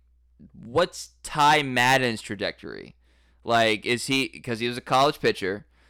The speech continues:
so, like, is he a guy that,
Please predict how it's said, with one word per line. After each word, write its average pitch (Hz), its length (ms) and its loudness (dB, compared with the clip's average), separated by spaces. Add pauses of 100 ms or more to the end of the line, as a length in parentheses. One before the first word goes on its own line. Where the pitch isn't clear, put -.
(200)
so, 113 280 -2
like, 107 320 0
is 110 160 -4
he 120 180 0
a 113 80 2
guy 113 400 4
that, 101 680 0